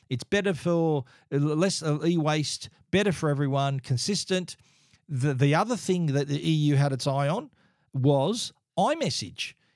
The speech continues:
It had it on its list of services that it needed to be made more universal.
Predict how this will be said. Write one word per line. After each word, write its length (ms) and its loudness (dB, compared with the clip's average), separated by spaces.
It 160 2
had 280 2
it 220 -2
on 140 2
its 200 -4
list 300 -2
of 120 -4
services 640 0
that 160 2
it 100 -2
needed 480 0
to 120 -2
be 160 0
made 440 2
more 560 2
universal. 1040 0